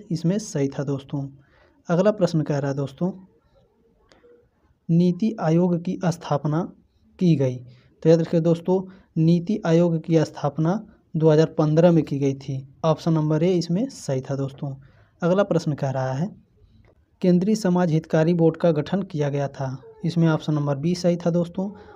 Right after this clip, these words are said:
उन्नीस सौ तिरपन में। अगला प्रश्न कह रहा है दोस्तों, पंचायती राज व्यवस्था ने संवैधानिक दर्जा प्राप्त किया।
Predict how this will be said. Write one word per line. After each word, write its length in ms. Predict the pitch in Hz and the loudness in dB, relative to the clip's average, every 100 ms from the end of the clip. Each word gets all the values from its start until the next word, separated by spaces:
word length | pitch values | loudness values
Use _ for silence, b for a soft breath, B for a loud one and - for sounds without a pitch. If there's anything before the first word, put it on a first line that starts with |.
| B | B
उन्नीस 360 | 165 156 185 190 | 0 2 0 -2
सौ 80 | 202 | -6
तिरपन 400 | 202 147 135 143 | -4 -6 -6 -6
में। 280 | 135 135 135 - - _ _ - | -4 -6 -8 -12 -20 _ _ -4
अगला 220 | 175 202 | 0 0
प्रश्न 300 | 196 170 151 | -2 -2 -2
कह 160 | 156 | -2
रहा 100 | 139 | -4
है 60 | 139 | -4
दोस्तों, 320 | 147 - 190 202 - b b b b b b _ | -6 -6 -8 -10 -14 b b b b b b _
पंचायती 560 | - 175 175 175 175 214 | 0 2 4 2 4 2
राज 220 | 190 180 | 4 2
व्यवस्था 520 | 175 175 165 - - 175 | 4 4 4 0 -2 2
ने 140 | 165 | 2
संवैधानिक 720 | 165 170 160 156 139 151 170 | 2 0 2 0 -2 -2 0
दर्जा 280 | 151 143 160 | 0 -2 -2
प्राप्त 320 | 156 147 143 - | -2 -4 -4 -8
किया। 220 | 135 | -6